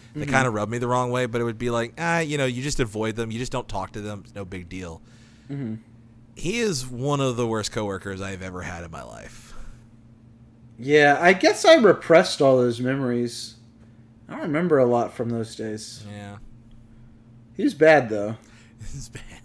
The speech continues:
Speaker 2: You're, you're bringing it back, Clay. You're making my blood boil.
Speaker 1: <laughs>
Speaker 2: Feeling like I did yesterday, stuck in that chair in, pro-, in Spiral. <laughs>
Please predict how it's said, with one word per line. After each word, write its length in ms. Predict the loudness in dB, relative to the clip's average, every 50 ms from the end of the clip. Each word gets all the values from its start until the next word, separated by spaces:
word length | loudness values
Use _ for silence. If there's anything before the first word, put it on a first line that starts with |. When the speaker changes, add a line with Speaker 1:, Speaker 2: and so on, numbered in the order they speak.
| -20 -4 2
Speaker 2:
You're, 220 | 4 4 4 6
you're 140 | 6 8 8
bringing 360 | 8 10 8 10 10 10 8
it 120 | 6 6 6
back, 320 | 8 8 8 8 6 2
Clay. 220 | 2 4 4 4
You're 120 | 4 2 2
making 260 | 2 2 2 2 2
my 100 | 0 0
blood 360 | 0 2 4 6 6 6 6 4
boil. 360 | 4 4 4 4 2 2 -2 -6
Speaker 1:
<laughs> 1700 | -8 -8 -8 -8 -8 -10 -10 -8 -12 -14 -16 -14 -16 -18 -16 -14 -12 -14 -12 -12 -12 -14 -14 -14 -18 -20 -20 -20 -18 -18 -20 -20 -18 -14
Speaker 2:
Feeling 320 | 2 8 10 10 12 12
like 180 | 10 10 10 10
I 80 | 10
did 240 | 10 12 12 10 12
yesterday, 420 | 10 8 6 6 4 4 4 4
stuck 360 | 4 2 2 4 4 4 4 2
in 80 | 2
that 200 | 2 0 0 0
chair 360 | -2 2 4 6 6 6 6
in, 160 | 6 4 0 -4
pro-, 180 | -6 -6 -4 -4
in 140 | -4 -4 -4
Spiral. 560 | -6 -8 -6 -4 -2 -2 0 0 -2 -2 -4 -6 -12 -14 -10
<laughs> 80 | -8 -8